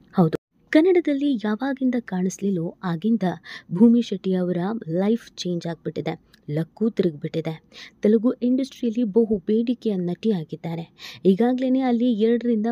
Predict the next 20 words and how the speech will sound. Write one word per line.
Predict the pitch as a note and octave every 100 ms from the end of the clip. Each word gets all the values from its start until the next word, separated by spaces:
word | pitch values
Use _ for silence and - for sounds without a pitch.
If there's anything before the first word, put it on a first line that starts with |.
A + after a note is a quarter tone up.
| A3
ಮೂರು | G3+ A#3+ A#3+ A3
ಸೀರಿಯಲ್‌ಗಳನ್ನ | - G#3 B3 A#3+ A3 G3+
ಮಾಡಿ | F#3+ F#3 G3 A3 A3 - - -
ಜನಮೆಚ್ಚುಗೆ | F3 A#3 A#3 B3 - B3
ಪಡೆದು | G#3+ G3 F#3+ F3+ G3+ A#3 - -
ಪ್ರತಿಯೊಬ್ಬರಿಗೂ | B3 C#4 C4 A3 G3+ G3+ A3+
ಪರಿಚಿತ | - G3 A3+ A#3 G#3+
ಆಗಿರುವಂಥ | F#3+ F#3 F#3 F3+ F3
ಭೂಮಿ | D#3 G#3+ G#3
ಶೆಟ್ಟಿಗೆ | - - F#3+ E3+ D#3 - -
ಅನೇಕ | G3+ G3+ A#3 A3
ಸಿನಿಮಾ | G3 A3 A#3 G#3+
ಆಫರ್‌ಗಳು | - G3+ - G3 F3+ E3+
ಬಂದಿದೆ | D#3+ D#3 D#3+ E3+ - _ - _
ಮತ್ತು | F#3 - G#3+ F#3+
ಎರಡರಿಂದ | G#3 A3 G#3+ G3+ F#3+
ಮೂರು | F3+ F#3 A3
ವೆಬ್ | F3+ G3+
ಸೀರೀಸ್‌ನಲ್ಲೂ | - - G#3 A3+ - G3 F#3
ಕೂಡ | - F#3+